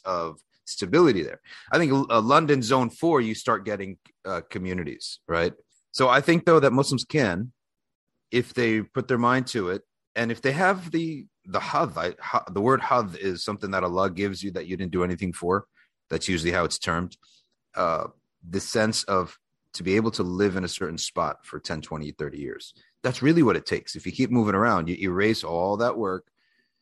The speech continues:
and you gotta start your relationships from new. And then you start getting cynical. "Well, I mean, if I went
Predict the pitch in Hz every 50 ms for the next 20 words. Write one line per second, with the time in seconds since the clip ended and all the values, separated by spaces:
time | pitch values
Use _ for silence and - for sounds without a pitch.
0 | _ _ _ - 92 98 104 104 101 104 101 98 - 101 95 85 95 98 98 101
1 | 104 107 107 104 - 113 104 - - 117 110 110 104 101 95 92 92 90 _ _
2 | _ _ _ _ _ _ _ _ _ - 135 139 143 135 135 131 123 - 143 127
3 | - 131 117 117 107 - - 160 160 135 - - 76 78 82 85 82 82 82 82
4 | - 85 87 87 85 82 82 80 82 - _ _ _ _ - 95 92 107 110 127
5 | 143 147 139 117